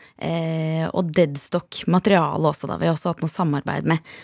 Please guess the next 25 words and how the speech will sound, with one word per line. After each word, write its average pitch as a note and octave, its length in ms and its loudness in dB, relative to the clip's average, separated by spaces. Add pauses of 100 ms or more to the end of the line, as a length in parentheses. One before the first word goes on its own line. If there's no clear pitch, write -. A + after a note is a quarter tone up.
for - 60 -12
eksempel D#3 260 -4
Bytimo G3 720 2
og F3+ 80 -2
E E3 140 0
S - 140 -6
P, G#3 320 0
som F3 160 -4
er E3 60 0
norske D#3 380 -2 (440)
klesmerker. - 540 0 (180)
Så - 160 -8
vi C4 180 4
ønsker - 380 4
jo - 20 2
å C#4+ 60 4
lære G#3 200 6
folk G#3 200 -2
å A3+ 80 2
sy, D4+ 140 0 (180)
og B3+ 320 6
det A#3 80 6
er E3 160 6
da D#3 80 4
meg, F3+ 280 6